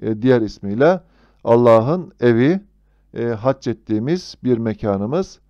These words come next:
Evet, C, Cebelür Rahme, e, Rahme Dağı, e, Müzdelife. Bu Müzdelife, işte vakfe yapılan, e, hac konularında, e, görürsünüz zaten. Evet,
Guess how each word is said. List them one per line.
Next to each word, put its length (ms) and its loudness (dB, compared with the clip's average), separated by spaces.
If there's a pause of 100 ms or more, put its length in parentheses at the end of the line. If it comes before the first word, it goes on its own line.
(560)
Evet, 340 2 (200)
C, 400 4 (840)
Cebelür 600 0
Rahme, 560 0 (680)
e, 100 -8
Rahme 720 2 (240)
Dağı, 440 4 (520)
e, 100 -6
Müzdelife. 840 -2 (300)
Bu 220 -2
Müzdelife, 760 -4 (400)
işte 240 -8
vakfe 340 0
yapılan, 720 -2 (480)
e, 160 -6
hac 460 -2
konularında, 800 -6 (160)
e, 140 -8
görürsünüz 640 0
zaten. 440 -4 (440)
Evet, 500 -6